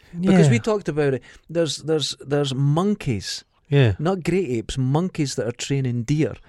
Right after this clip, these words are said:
Speaker 1: They're
Speaker 2: Oh,
Speaker 1: training
Speaker 2: yeah.
Speaker 1: other animals.
Speaker 2: Yeah.
Speaker 1: They're using tools. They're
Speaker 2: Yeah.
Speaker 1: u-, it's quite incredible. And
Speaker 2: It's a ti-, what, what, it was
Speaker 1: so
Speaker 2: bizarre.
Speaker 1: how far have we moved on, really?
Speaker 2: No, not really. But
Speaker 1: Not
Speaker 2: think,
Speaker 1: a great deal.
Speaker 2: like, it's, it's the time scale involved. Like,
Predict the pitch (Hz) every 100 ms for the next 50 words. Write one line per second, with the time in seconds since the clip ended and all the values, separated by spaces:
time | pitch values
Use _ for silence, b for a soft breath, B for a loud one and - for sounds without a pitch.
0 | b b 139 139 135 123 110 98 127 143
1 | 156 131 117 110 101 B - 139 180 185
2 | 160 - - 190 180 131 120 117 160 -
3 | B - 151 - - - 170 202 180 175
4 | - 165 160 139 95 b b b b b
5 | b b _ 139 147 143 139 - - _
6 | - 143 160 - 160 B B B - 208
7 | 175 147 151 190 143 160 139 - 139 233
8 | 285 320 311 302 220 208 160 151 135 139
9 | 113 117 214 254 113 101 - 131 131 135
10 | 165 104 120 113 107 147 196 220 170 196
11 | 240 185 143 170 147 - - - - -
12 | _ _ _ - - 143 - - - 226
13 | 220 - - 156 127 117 104 107 98 90
14 | 113 107 -